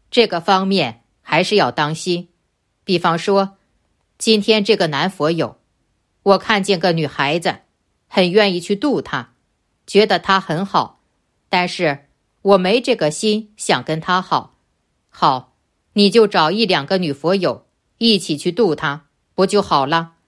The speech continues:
今天看见一个男的特别好，不好意思去度他，你找一个男佛友去度他，不就可以了吗？我要去度他，我不怕，我心不动的。说心不动，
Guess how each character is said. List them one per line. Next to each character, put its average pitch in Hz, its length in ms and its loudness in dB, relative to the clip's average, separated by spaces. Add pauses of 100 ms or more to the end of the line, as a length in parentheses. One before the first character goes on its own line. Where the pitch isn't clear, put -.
(680)
今 202 220 2
天 196 220 0
看 196 220 -2
见 160 200 -2
一 170 80 -4
个 190 140 2
男 143 260 -4
的 165 180 0
特 - 200 0
别 147 180 -2
好， - 380 -6 (580)
不 220 140 4
好 175 200 2
意 202 180 0
思 185 160 -2
去 185 140 -4
度 185 240 0
他， 131 300 -8 (540)
你 196 180 2
找 185 180 2
一 165 120 -4
个 190 140 2
男 165 220 0
佛 190 180 -2
友 175 160 0
去 170 160 -10
度 165 220 -2
他， - 280 -14 (400)
不 185 120 2
就 202 200 4
可 165 240 -2
以 202 120 2
了 147 140 0
吗？ 147 220 -8 (920)
我 196 140 4
要 196 180 4
去 202 160 -4
度 202 240 0
他， 143 380 -6 (200)
我 170 160 2
不 160 160 -4
怕， 185 360 -4 (400)
我 190 140 4
心 208 260 2
不 175 120 0
动 196 300 2
的。 151 200 -6 (720)
说 180 280 2
心 190 260 0
不 151 180 -4
动， 151 300 -2